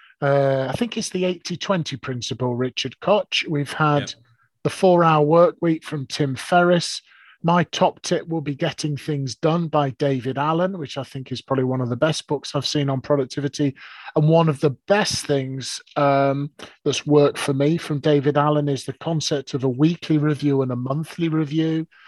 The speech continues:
Speaker 1: So every Friday, unless I'm doing something, and in which case I do it Thursday or possibly Saturday morning, although I do my best not to do sort of things like that on the weekend.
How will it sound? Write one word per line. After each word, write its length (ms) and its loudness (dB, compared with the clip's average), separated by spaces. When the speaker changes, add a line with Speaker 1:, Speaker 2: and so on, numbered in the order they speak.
Speaker 1:
So 380 -4
every 540 -2
Friday, 1000 -2
unless 380 -10
I'm 120 -6
doing 240 -2
something, 540 -6
and 120 -2
in 120 -2
which 180 -8
case 240 -2
I 80 0
do 160 -2
it 140 -4
Thursday 640 2
or 160 -6
possibly 440 -6
Saturday 520 -4
morning, 340 2
although 280 -2
I 160 -2
do 100 0
my 140 0
best 340 0
not 200 0
to 100 -12
do 220 0
sort 260 -4
of 40 -12
things 180 -4
like 120 -2
that 140 4
on 60 2
the 40 0
weekend. 340 0